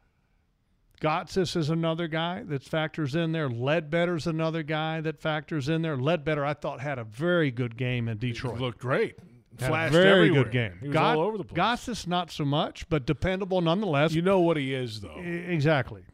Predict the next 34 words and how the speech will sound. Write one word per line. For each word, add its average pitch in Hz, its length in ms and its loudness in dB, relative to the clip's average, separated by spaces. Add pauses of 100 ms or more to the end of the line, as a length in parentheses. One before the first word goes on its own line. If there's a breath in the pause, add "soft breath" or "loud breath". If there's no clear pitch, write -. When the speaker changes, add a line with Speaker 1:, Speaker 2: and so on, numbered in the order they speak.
(260)
Speaker 1:
He's 120 180 -4
been 143 140 2
a 131 60 2
very 156 240 2
dependable 151 480 -2
guy 151 300 0
for 127 340 -2
a 135 80 -4
long 139 240 0
period 139 320 -2
of 120 80 -6
time, 135 320 -2
and 110 160 -8 (420 loud breath)
you 131 120 -2
just 143 180 0
don't 165 160 0
wanna 147 200 -2
have 135 680 -2
an 139 100 -6
injury 127 320 -2
at 117 80 -8
that 127 220 -4
position 147 480 -2
because, 139 280 -2
you 175 60 -2
know, 170 80 0
out 160 140 -2
of 175 80 -6
all 277 180 -2
the 151 100 -8
positions 139 580 -4
that 143 140 -6
you 135 120 -8
have 143 300 -2